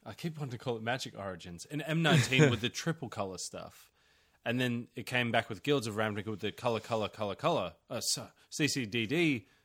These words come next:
Speaker 1: cards, and I was like, "Devotion's coming back."
Speaker 2: Yeah.
Speaker 1: Because it's the only thing that explained to me this bit of design they'd never used before, but it just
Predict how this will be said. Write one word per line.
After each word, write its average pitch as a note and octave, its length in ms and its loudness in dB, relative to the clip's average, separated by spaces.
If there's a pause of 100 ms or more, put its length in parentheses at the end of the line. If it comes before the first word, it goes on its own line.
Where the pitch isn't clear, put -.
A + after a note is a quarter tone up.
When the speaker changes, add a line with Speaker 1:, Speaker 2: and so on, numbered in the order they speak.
(100)
Speaker 1:
cards, G2 480 -4 (140)
and A#2 80 -6
I - 20 2
was A2 120 -2
like, F#2+ 200 -2 (300)
"Devotion's G2+ 580 -4
coming G2 360 -8
back." F#2 420 -10 (100)
Speaker 2:
Yeah. B2+ 300 6
Speaker 1:
Because B2 220 8
it's D3+ 120 2
the D#3 140 2
only D3 380 4
thing C3+ 460 0 (100)
that C3 180 0
explained C3 440 0
to A#2+ 100 -6
me B2 400 0 (580)
this B2 220 -2
bit C3 260 2
of A2 100 0
design A#2 320 -2
they'd A2 100 -4
never G#2 180 -6
used A#2+ 280 -4
before, G#2 340 -6
but A2 140 -8
it A#2+ 80 -12
just B2 240 -10